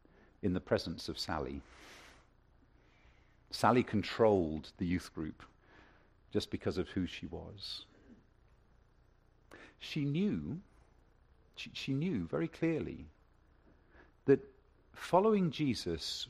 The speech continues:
required being obedient to him in everything. And then the captain of the soccer team comes along, and he's tall and muscly,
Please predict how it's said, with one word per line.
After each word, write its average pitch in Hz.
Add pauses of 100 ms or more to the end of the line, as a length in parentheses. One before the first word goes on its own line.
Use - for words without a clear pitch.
required 113 (1080)
being 135
obedient 123
to -
him 92
in 92
everything. 104 (2250)
And 98
then 127 (400)
the 110
captain 87
of 80
the -
soccer -
team 71
comes 76
along, 78 (2000)
and 95
he's 98 (420)
tall 95
and 78 (280)
muscly, 82